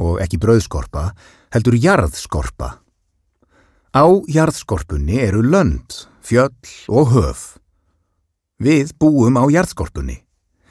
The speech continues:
Jarðskorpan er ekki heil eins og sykurhúð á nammikúlu. Hún er meira eins og risastórt púsluspil. Púslbitarnir kallast flekar.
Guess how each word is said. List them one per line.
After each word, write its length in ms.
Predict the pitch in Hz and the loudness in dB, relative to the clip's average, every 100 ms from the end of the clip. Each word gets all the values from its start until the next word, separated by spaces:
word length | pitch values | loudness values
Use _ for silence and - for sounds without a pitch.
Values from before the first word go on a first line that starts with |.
| _ _ _ _ _ _ _ _ _ _ - | _ _ _ _ _ _ _ _ _ _ -2
Jarðskorpan 720 | 104 120 - 123 - 123 120 | 0 0 0 0 2 2 4
er 140 | 117 | 2
ekki 160 | 101 98 - | 0 -2 -2
heil 340 | 156 87 - - | -2 -2 -6 -8
eins 160 | 92 87 | -8 -8
og 140 | 82 | -4
sykurhúð 560 | 117 123 123 98 110 104 | -2 -2 -2 -2 -2 0
á 80 | 104 | 0
nammikúlu. 540 | 131 92 - 80 101 - _ _ _ _ _ _ _ _ - | 0 -2 -4 -4 -4 -8 _ _ _ _ _ _ _ _ -2
Hún 160 | 110 | 2
er 60 | 120 | 4
meira 240 | 143 170 170 | 4 4 2
eins 160 | - | 2
og 160 | 147 143 | 0 2
risastórt 880 | 165 220 - 170 - 165 151 - - | 0 -2 -4 -8 -4 -6 -6 -10 -6
púsluspil. 720 | 240 - - 80 - 67 - - _ _ _ _ _ _ _ _ _ - | -4 -4 -8 -8 -8 -12 -12 -20 _ _ _ _ _ _ _ _ _ -2
Púslbitarnir 960 | 196 - - - 151 - 120 110 123 - | -2 -2 -16 -2 -2 0 -2 -2 -4 -2
kallast 400 | 123 120 120 - | -2 0 -2 -4
flekar. 720 | - 160 - - 73 - | 0 0 0 -6 -12 -14